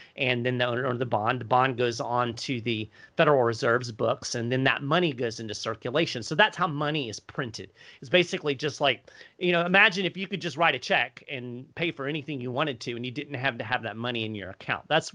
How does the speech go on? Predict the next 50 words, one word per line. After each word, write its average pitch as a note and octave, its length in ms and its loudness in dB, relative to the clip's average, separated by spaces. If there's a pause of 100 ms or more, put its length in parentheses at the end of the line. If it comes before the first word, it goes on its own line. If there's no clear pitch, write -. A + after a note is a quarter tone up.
(120)
exactly C3 560 2
what A#2+ 180 -4
the A#2 80 -6
Federal G#2 400 -6
Reserve A2 400 -4
does, G2 180 -6
which C3+ 200 -6
is C#3+ 80 -4
a E3+ 60 -2
really B3 220 6
good C3 280 0
gig. E3+ 240 6
I A2 80 0
wish C#3+ 220 0
I B2+ 60 -6
could A2 200 -14
figure A2 180 -8
out - 80 -12
how G#2 60 -4
to A2 80 -4
do A#2 160 -6
that G2+ 200 0 (220)
<laughs> - 180 -16
without C#3+ 300 2
getting B2 220 0
arrested C3+ 560 2
<laughs> - 40 0
and E3+ 140 2
put - 220 -6
in C#3 80 -14
prison D#3 340 -6
for, A#2+ 180 -8 (240)
uh, A#2+ 200 -2
counterfeiting. A2+ 640 -6 (640)
Um, E3 280 2 (300)
so G#3 260 8
that's A#3 320 4
what B3+ 120 -2
the G3 100 -2
Federal D3 280 -2
Reserve A#2+ 300 -8
is A2 100 -12
doing. A2+ 200 -8
It's A2+ 120 -12
creating F#3+ 800 0
money D3+ 440 0
out B2+ 160 4
of A2+ 80 -4
thin B2 260 -4
air. G#2 320 -2